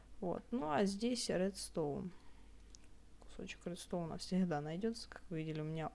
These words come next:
очень много его. Вот он, квари. Это очень классно. Так, теперь нужно сделать, да, кстати, редстоун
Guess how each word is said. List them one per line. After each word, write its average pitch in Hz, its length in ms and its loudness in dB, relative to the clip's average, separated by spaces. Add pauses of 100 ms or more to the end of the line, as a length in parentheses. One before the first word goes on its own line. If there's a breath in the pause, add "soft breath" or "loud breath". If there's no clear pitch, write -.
(120)
очень 170 480 6
много 185 420 2
его. 269 200 2 (840 loud breath)
Вот 185 300 12
он, 180 180 10 (380 loud breath)
квари. 175 460 10 (500 loud breath)
Это 170 200 2
очень 185 280 6
классно. 156 360 4 (560 loud breath)
Так, - 200 2
теперь 196 280 6
нужно 180 340 6
сделать, 165 440 2 (340 loud breath)
да, - 140 -2
кстати, - 300 -6
редстоун 226 600 4